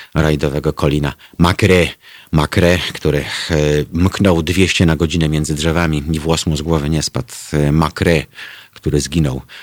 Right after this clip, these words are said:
niestety w katastrofie helikoptera.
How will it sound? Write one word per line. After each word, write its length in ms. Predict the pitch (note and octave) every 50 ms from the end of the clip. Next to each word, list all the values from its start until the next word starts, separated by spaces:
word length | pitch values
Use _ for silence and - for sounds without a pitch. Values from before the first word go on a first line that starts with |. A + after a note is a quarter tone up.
| - - _ -
niestety 600 | C#2+ C#2 - - - D#2 C#2+ - - D#2 D#2 D#2
w 140 | - - -
katastrofie 680 | - D#2+ - C#2 - - C#2+ C2+ - - D2 B1+ A#1+ - - - - - _ _ -
helikoptera. 800 | - - - D#2 C#2 C#2 - - C#2+ - - - D2+ C#2 B1+